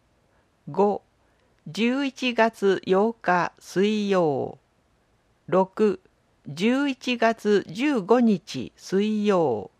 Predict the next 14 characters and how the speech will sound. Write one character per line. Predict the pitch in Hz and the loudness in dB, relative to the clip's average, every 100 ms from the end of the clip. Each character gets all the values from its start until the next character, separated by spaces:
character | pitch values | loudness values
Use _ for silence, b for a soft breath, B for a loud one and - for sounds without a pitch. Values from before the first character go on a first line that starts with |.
| _ _ _ _ _ _ _ _ _ | _ _ _ _ _ _ _ _ _
七、 | 202 240 220 131 110 _ _ _ _ _ - | 2 4 2 0 -4 _ _ _ _ _ -16
十 | 143 226 247 277 | -2 0 0 -2
一 | 254 - 220 | -4 -2 0
月 | 208 208 196 185 - | 0 0 2 2 2
二 | 214 277 302 | 0 0 -2
十 | 220 220 170 139 | 2 2 2 0
二 | 143 165 | 0 0
日 | 208 202 - 170 - | 2 0 -2 -4 -4
水 | - - 202 226 233 220 | -12 -2 2 2 2 2
曜。 | 208 175 127 - - _ _ _ _ _ _ _ _ _ | 2 2 0 -4 -10 _ _ _ _ _ _ _ _ _
八、 | 180 180 - 202 190 - _ _ _ _ - | -4 -4 -4 -4 -4 -8 _ _ _ _ -8
十 | 175 233 277 277 | 0 0 0 -2
一 | - 240 | -4 -2
月 | 226 220 - 196 170 | 0 0 0 0 0